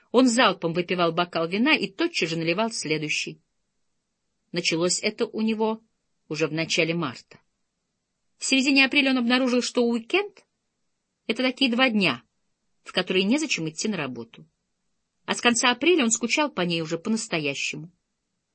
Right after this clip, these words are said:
Случалось, что в субботу вечером он садился на мотороллер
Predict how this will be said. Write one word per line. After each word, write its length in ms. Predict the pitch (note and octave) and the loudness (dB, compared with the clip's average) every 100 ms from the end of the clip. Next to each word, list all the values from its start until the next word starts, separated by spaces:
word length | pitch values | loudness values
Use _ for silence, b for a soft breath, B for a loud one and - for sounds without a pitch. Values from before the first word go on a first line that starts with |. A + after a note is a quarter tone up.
| _ - | _ -10
Случалось, 460 | - F#3+ G3 F3 | -4 0 2 2
что 120 | E3+ F#3 | 0 -4
в 60 | |
субботу 320 | - F#3+ F3 | -2 0 0
вечером 320 | F#3 E3 D#3+ E3 | 0 0 0 -4
он 80 | |
садился 420 | D#3 E3+ E3 D#3 E3 | -2 -2 -2 -6 -6
на 80 | |
мотороллер 580 | E3 D#3 F#3 C#4 B3+ - | -6 -2 -2 0 -2 -4